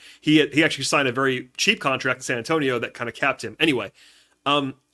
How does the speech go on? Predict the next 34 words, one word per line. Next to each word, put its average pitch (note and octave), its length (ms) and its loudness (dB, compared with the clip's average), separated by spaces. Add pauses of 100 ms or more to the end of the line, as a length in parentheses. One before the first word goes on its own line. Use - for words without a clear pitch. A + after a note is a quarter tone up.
(440)
when F3 180 0
do A3+ 60 -2
you G3 60 -6
go E3+ 180 -2
all C#3+ 180 0
in? A#2 140 -4
It's D#3 160 -4
an - 20 -6
interesting G#3+ 240 -6
question F3+ 320 -2
because C3 460 -2 (1040)
I D#3+ 80 6
don't B3 100 4
think A#3+ 160 0
Murray's E3 220 2
gonna C#3+ 120 0
make B2+ 220 0
Orlando, A2+ 600 -2 (440)
like, A#2+ 260 -4 (120)
a A#2 60 -8
title A#2 180 -4
contender. G#2 340 -14 (380)
I, C3 160 0
I B2+ 60 0
don't C#3 200 0
think - 160 -8
that. - 180 -14 (600)
But C#3 400 4 (160)
it C#3 100 -2
does F3+ 160 4
allow D3+ 280 4
you C#3+ 180 2
to B2 480 -4
fortify D3 760 0